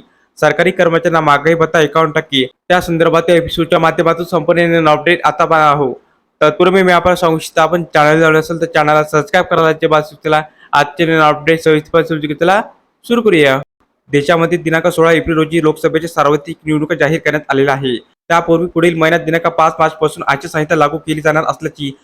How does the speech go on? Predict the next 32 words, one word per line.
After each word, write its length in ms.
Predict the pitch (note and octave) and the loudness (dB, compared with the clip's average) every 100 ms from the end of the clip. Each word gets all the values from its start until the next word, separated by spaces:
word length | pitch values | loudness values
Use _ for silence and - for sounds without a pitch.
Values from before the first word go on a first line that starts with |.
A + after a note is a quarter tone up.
| _ C#3+ | _ -2
माहिती 320 | C#3 D3+ F3 | 0 0 -2
समोर 260 | F3 D3+ | -2 0
येत 140 | D3+ D3 | 0 -2
आहे. 240 | C#3+ C#3 | -2 -2
आचारसंहितापूर्वी 840 | C3 - D#3+ E3+ E3 F3 E3 D#3 F3 | -4 -8 -6 -2 0 0 0 -2 0
कर्मचाऱ्यांना 500 | D#3 D#3+ D#3 E3 E3 | 0 0 -2 -2 0
मिळणार 260 | D3+ E3 | 0 0
गुड 200 | E3 C#3+ | 0 -2
न्यूज. 200 | C#3 C3 G#2 _ _ | -2 -6 -8 _ _
आचारसंहिता 500 | C3+ C#3 F3+ E3 F3 | -4 -2 -2 0 2
लागू 240 | D#3 D3+ E3 | 2 2 0
होण्यापूर्वी 480 | D#3 D#3+ E3 D#3+ | 0 0 -2 -2
सरकारी 380 | F3 D3+ C#3+ E3 | 0 -2 0 -4
कर्मचाऱ्यांना 540 | - D3 D3+ D#3+ D3 C3+ - _ | -2 -2 -2 -2 -2 -2 -4 _
महागाई 280 | C#3 C#3+ E3 | 0 2 2
भत्त्यामध्ये 520 | E3 D#3+ F3+ D#3+ D#3 | 2 0 0 0 0
मोठी 260 | E3 D3 E3+ | 0 -2 0
वाढ 200 | D#3 D3 | 0 0
केली 240 | D3 D3 | -2 -8
जाईल, 220 | D3 D3 C3 - - | 0 0 0 -8 -4
अशी 260 | C#3 D#3 | -2 0
माहिती 300 | E3+ D3+ D3+ | 0 0 -2
समोर 200 | - D#3 | -6 -2
येत 160 | D3+ D3 | -2 -2
आहे. 240 | C#3+ C3+ A#2 _ _ | -2 -2 -4 _ _
नुकतेच 340 | D3 C#3+ F#3+ - | -6 -2 -2 -2
केंद्र 240 | D#3+ E3 | -4 -2
सरकारकडून 500 | E3+ D3+ D#3+ E3 F3 | -2 0 -2 -2 -2
भविष्य 300 | D3 C#3+ F#3 | -2 -2 -2
निर्वाह 280 | D#3+ D3+ D#3 | -2 0 -2
निधी 220 | D#3 D#3+ D#3 | -4 -6 -6
खात्यात 240 | D3+ D3+ | -2 -2